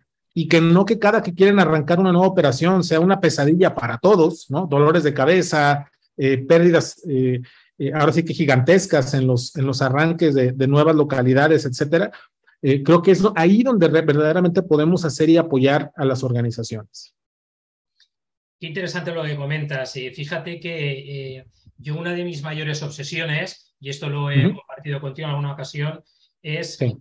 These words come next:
Speaker 2: encontrar formas de hacer, eh, cada vez, eh, más simples, que no quiere
Speaker 1: Sí.
Speaker 2: decir que sean sencillas, ¿no? Pero
Speaker 1: Claro.
Speaker 2: efectivamente, ¿no? El eterno debate, eh, volumen, eh, o rentabilidad, ¿no? Y esto
Speaker 1: Sí.
Speaker 2: parece ser que, fíjate, que el debate está ahí, eh,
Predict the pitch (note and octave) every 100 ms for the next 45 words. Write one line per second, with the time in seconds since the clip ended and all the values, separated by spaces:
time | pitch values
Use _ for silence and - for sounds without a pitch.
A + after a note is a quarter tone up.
0 | - D3+ D3 C#3+ C3+ D#3+ F3 F3+ F3 E3+
1 | D#3+ C#3+ D3 D#3+ F3+ - _ _ - C3+
2 | C3 D#3+ D#3+ D#3+ F#3 F3+ - C#3+ C3 -
3 | C#3+ F3 - G#3 C#3+ A#2+ A2 - _ _
4 | C#3 D3+ - G3 F3+ D3+ F#3+ - - E3
5 | D3 D3 - A#3 F3+ B2 A#2 F3 - -
6 | _ _ - D3+ C#3 C#3+ C#3+ F3 - F3
7 | D3+ D3 F#3+ D#3 D#3 D#3 E3+ D#3 D#3+ D#3
8 | C3 A2+ _ _ C#3 C3 D3 F#3 G#3 B3
9 | D4 - _ _ - D#3 D3+ D3 D3 D3
10 | D3 C#3+ C3 C#3 E3+ C3+ C3+ G3 B3 C3
11 | D3 D#3 F#3+ C#3 D#3 - - F#3+ D3 -
12 | _ _ B2+ - D3 F3 F3+ F3+ - E3+
13 | C3+ D3+ F#3+ E3+ D3 - - C3 D#3+ F3+
14 | F#3 - - B2+ -